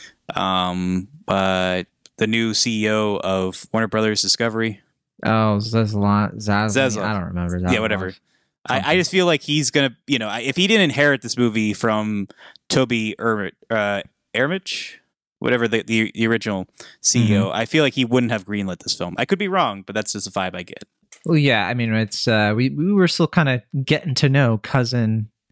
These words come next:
Speaker 2: cousin H B O here, the new boss, uh, who has so far been not making a great impression,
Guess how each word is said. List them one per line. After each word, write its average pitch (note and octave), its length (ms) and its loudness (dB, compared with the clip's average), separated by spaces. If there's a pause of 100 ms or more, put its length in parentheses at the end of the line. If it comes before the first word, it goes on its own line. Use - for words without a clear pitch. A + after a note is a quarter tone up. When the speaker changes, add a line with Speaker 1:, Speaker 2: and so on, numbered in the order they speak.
Speaker 2:
cousin B2 340 2
H A#2+ 240 0
B A#2 160 4
O A#2 120 2
here, G#2 540 0
the A2+ 60 -2
new A2 160 2
boss, G2+ 640 0
uh, F#2 260 0
who G#2+ 200 2
has G#2+ 220 2
so G3+ 220 4
far A3+ 180 4
been C#3 180 0
not D3 180 2
making A3+ 200 0
a E3 60 4
great B2+ 220 2
impression, E3 480 -2